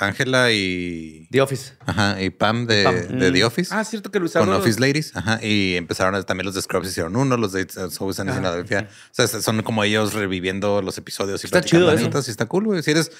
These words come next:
Speaker 1: muy fan de un, una serie o algo, está, es como una manera chida de,
Speaker 2: Ajá.
Speaker 1: de conectar con eso. No, pero sí,
Speaker 2: Sin
Speaker 1: la
Speaker 2: hacerle
Speaker 1: es
Speaker 2: un remake o un reboot o nada, güey.
Speaker 1: Pero sí, güey, en la mole nos dijo uno del staff que le pidió una foto a Tom Welling y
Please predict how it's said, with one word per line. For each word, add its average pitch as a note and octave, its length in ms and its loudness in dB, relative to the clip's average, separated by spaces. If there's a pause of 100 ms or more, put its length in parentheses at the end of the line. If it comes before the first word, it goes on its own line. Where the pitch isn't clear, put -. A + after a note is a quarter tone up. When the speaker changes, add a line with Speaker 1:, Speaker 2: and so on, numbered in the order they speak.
(160)
Speaker 1:
muy C#3+ 220 6
fan D#3 300 2
de C3+ 380 6
un, C3+ 520 0
una C3+ 180 4
serie C3+ 360 2
o A#2 80 4
algo, D3 420 0 (320)
está, G#2+ 180 2
es G#2 140 2
como A#2+ 160 2
una B2 80 4
manera G2+ 320 0
chida A2 320 2
de, E2 360 -4
Speaker 2:
Ajá. A2+ 200 0
Speaker 1:
de - 40 -2
conectar F2+ 380 -4
con F#2 140 -6
eso. - 140 -12 (400)
No, G#2 180 0
pero A2+ 180 0
sí, - 80 0
Speaker 2:
Sin A#2+ 100 4
Speaker 1:
la G#2+ 60 6
Speaker 2:
hacerle C#3 320 2
Speaker 1:
es C#3 60 2
Speaker 2:
un C#3+ 60 -2
remake B2+ 520 2
o G#2+ 160 -2
un A#2 120 -8
reboot G#2+ 440 -4
o F#2 80 -6
nada, A2 240 0
güey. D#2 120 -6 (140)
Speaker 1:
Pero G2 140 -2
sí, - 160 -2
güey, A2 180 2
en F#2+ 180 -2
la F#2 100 2
mole F#2+ 220 2
nos G#2+ 140 0
dijo G2+ 460 -2
uno F#2 400 -4
del G#2 100 -2
staff F2+ 320 -2
que G#2+ 280 -2
le F2+ 100 -4
pidió F#2 160 -4
una F#2+ 120 -2
foto - 200 -6
a - 20 -16
Tom G#2 180 -4
Welling A2 300 -2
y E2+ 140 -6